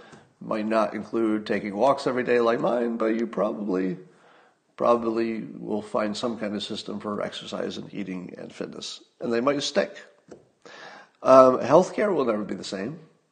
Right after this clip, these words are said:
The president, um, I guess the federal government said it would be okay for doctors to practice across state lines for telemedicine for the, the length of the crisis, but apparently there's still state restrictions.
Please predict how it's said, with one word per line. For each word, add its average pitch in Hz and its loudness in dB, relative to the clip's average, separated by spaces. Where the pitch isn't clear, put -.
The 123 0
president, 143 4
um, 110 4
I 110 -6
guess 120 0
the 120 -4
federal 151 10
government 120 6
said 120 6
it 113 4
would 104 -2
be 107 2
okay 110 2
for 107 -4
doctors 104 0
to 95 -8
practice 98 -4
across 104 -4
state 113 -2
lines 101 0
for 107 -10
telemedicine 107 0
for 135 2
the, 110 2
the 113 4
length 113 4
of 104 -6
the 104 -6
crisis, - 2
but 139 2
apparently 170 4
there's 143 2
still 143 -2
state - -4
restrictions. - -8